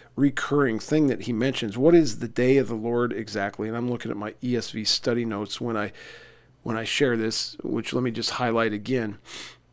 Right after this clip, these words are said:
I haven't spent much time in Joel. I'm not an expert in Old Testament minor prophets, and so I'm learning right alongside you guys and just trying to share some of the high points and point you to some of the things that have been helpful to me. So this stuff isn't just pouring out of my head, but I,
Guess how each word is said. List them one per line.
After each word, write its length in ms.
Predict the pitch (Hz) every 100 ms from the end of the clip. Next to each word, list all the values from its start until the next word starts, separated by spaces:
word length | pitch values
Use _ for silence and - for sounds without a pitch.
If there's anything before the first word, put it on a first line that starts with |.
| _ _
I 120 | - 127
haven't 200 | 127 104
spent 280 | - 131
much 180 | 117 110
time 240 | - 127 117
in 100 | 110
Joel. 460 | 117 104 98 - -
I'm 100 | 120
not 180 | 117 117
an 120 | 113 -
expert 500 | 123 - 127 120 127
in 140 | 120 -
Old 200 | 120 117
Testament 480 | 127 117 - 131 110
minor 300 | 107 113 101
prophets, 560 | - 110 107 101 -
and 100 | 117
so 160 | - 123
I'm 220 | 127 131
learning 240 | 127 123
right 220 | 113 120 123
alongside 580 | 117 113 107 135 123
you 60 | 113
guys 280 | 113 110 110
and 80 | 110
just 160 | 113
trying 220 | - 117
to 60 | 104
share 480 | - - 120 117 110 - - -
some 200 | - 131
of 60 | 113
the 60 |
high 220 | 101 123
points 360 | 123 117 113 101
and 140 | 110
point 260 | - 131 120
you 100 | 123
to 80 | 110
some 200 | - 113
of 80 | 107
the 40 |
things 220 | 123 110
that 60 | 113
have 80 | 104
been 100 | 107
helpful 500 | 120 117 - 101 - - -
to 120 | - 120
me. 220 | 117 101
So 220 | - 117
this 160 | 127 127
stuff 260 | 127 113
isn't 200 | 120 110
just 220 | 113 -
pouring 320 | - 139 120 117
out 100 | 107
of 40 |
my 140 | 101
head, 240 | 104 123 107
but 100 | 107
I, 240 | 110 113